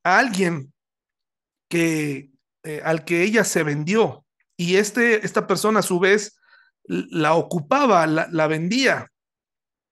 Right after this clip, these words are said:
Eh, no era libre, así como una mujer liberal, ¿no? De, de decir, "Ay, pues ahora me voy a divertir con muchos hombres", ¿no?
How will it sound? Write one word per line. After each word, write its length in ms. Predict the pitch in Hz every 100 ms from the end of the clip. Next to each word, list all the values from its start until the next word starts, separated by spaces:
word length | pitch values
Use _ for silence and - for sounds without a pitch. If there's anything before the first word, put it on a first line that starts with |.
| _ _ _ _ _ _ _ _ _ _ -
Eh, 420 | 160 160 160 160
no 300 | 165 185 226
era 200 | 262 254
libre, 560 | 185 226 254 202 156 156
así 260 | 147 220
como 220 | 180 185 175
una 160 | 196
mujer 380 | 175 147 180 185 170 151
liberal, 680 | 175 180 160 147 151 185 165
¿no? 200 | 151 196
De, 180 | 180 143
de 160 | 151 151
decir, 400 | 147 - 180 160
"Ay, 200 | 147 175 -
pues 160 | 143
ahora 200 | 151 170
me 80 | 175
voy 200 | 156 170
a 80 | 165
divertir 500 | 160 151 147 147 180
con 180 | 165 156
muchos 280 | 147 135 190
hombres", 340 | 185 156 147
¿no? 300 | 190 330